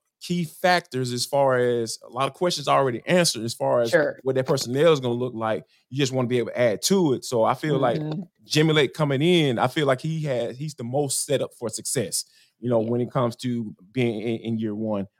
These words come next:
Speaker 1: under Raheem Morris.
Speaker 2: Now, I think if you look at it from that angle of having the ability to have the biggest impact based on you're set up for it already. And we'll talk a little bit about that. We'll go back to some of the reasons he's set up in a moment.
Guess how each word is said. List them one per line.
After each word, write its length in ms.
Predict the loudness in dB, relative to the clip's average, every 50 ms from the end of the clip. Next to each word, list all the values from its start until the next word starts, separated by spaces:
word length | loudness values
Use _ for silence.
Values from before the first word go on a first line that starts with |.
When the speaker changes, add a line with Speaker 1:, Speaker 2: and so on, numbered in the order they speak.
| _
Speaker 1:
under 200 | -2 -2 0 0
Raheem 320 | 2 0 0 0 0 -2 -2
Morris. 420 | -2 -2 -4 -4 -8 -12 -18 -20 _ _ _ _ -20 -18 -18 -10 -2
Speaker 2:
Now, 160 | 0 2 4 6
I 100 | 4 4
think 320 | 4 0 -4 -6 -6 -6 -2
if 260 | 0 0 0 0 -2
you 540 | -6 -6 -4 -2 -2 -2 -4 -4 -6 -8 -10 _ _
look 300 | -6 4 6 6 6 8
at 120 | 6 6 6
it 100 | 6 4
from 160 | 0 0 4
that 220 | 4 4 4 4 2
angle 480 | 0 0 0 0 2 2 2 2 2 2
of 260 | 2 2 2 2 0 -8 _ _ _ _ _ _ _ _ _ -2
having 720 | 2 4 6 6 6 4 0 0 -2 -2 -4 -4 -8 -10 _ _ _ _ -6
the 200 | -4 -2 0 2
ability 600 | 2 0 2 2 2 4 4 2 2 2 0 2
to 120 | 2 4
have 220 | 6 6 4 4 4
the 60 | 0
biggest 320 | -2 0 -2 -2 -2 0
impact 560 | -2 -2 -2 -4 -2 2 4 4 4 2 2
based 260 | 2 2 2 2 2 2
on 180 | 2 2 2
you're 120 | 2 0 0
set 260 | 4 6 8 8 8
up 180 | 8 6 4
for 160 | 4 6 6 6
it 60 | 6
already. 300 | 4 2 2 2 2 2
And 80 | 2
we'll 100 | 0 2
talk 220 | 6 6 6 6 6
a 40 | 4
little 200 | 4 4 4 4
bit 120 | 4 2
about 280 | 2 4 4 2 2 2
that. 80 | 0
We'll 80 | 0 2
go 160 | 2 2 2
back 240 | 4 2 2 0 -2
to 180 | -6 -6 -6
some 160 | -2 -2 -2 -2
of 80 | -2
the 60 | -4
reasons 420 | -4 -2 -2 -2 0 -2 -4 -8 -8
he's 180 | -10 -12 -6
set 140 | -2 0 0
up 160 | 0 0 0
in 80 | -2 -4
a 60 | -4
moment. 420 | -2 -2 0 0 0 0 -2 -4